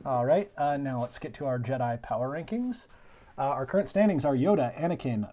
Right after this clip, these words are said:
Plo Koon, Obi-Wan, or excuse me, Dooku, Obi-Wan, Grievous, Ahsoka, and Ventress. Um, we only get Anakin, Grievous, and Ahsoka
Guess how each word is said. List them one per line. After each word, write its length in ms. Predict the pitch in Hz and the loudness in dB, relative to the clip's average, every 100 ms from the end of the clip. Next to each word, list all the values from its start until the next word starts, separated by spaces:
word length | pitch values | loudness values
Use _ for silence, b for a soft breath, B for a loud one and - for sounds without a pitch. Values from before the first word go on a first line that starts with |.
| - | -4
Plo 200 | 147 165 | -4 -2
Koon, 520 | - 160 156 117 110 - | 0 2 2 0 -2 -8
Obi-Wan, 520 | 143 156 135 120 104 104 | -4 0 0 0 -2 -4
or 140 | 135 | -4
excuse 320 | 110 - 160 | -4 -8 -8
me, 80 | 101 - b b b b _ | -8 -14 b b b b _
Dooku, 480 | - 190 - 131 135 - | 4 4 6 4 2 -2
Obi-Wan, 580 | 135 127 123 117 127 123 - | 0 2 2 0 -2 -4 -4
Grievous, 460 | 139 139 151 143 - | 0 2 0 -2 -6
Ahsoka, 600 | - - 139 139 147 151 | -8 -4 -2 0 0 0
and 220 | 131 123 | 0 0
Ventress. 720 | 107 110 135 - 95 95 - - b b b - | 0 -2 -2 -4 -10 -10 -16 -18 b b b -8
Um, 220 | 117 117 | -4 -2
we 140 | 131 | -2
only 260 | 127 143 139 | 0 0 0
get 380 | 117 135 143 - _ _ | 0 0 -2 -6 _ _
Anakin, 840 | 135 139 151 - 160 147 147 151 147 | -4 0 0 0 -2 0 -2 -4 -6
Grievous, 640 | 131 135 143 135 131 - - | 0 2 4 2 0 -4 -8
and 280 | 123 120 107 | -2 -2 -2
Ahsoka 720 | 113 139 123 123 123 123 | -4 -4 -4 -2 0 0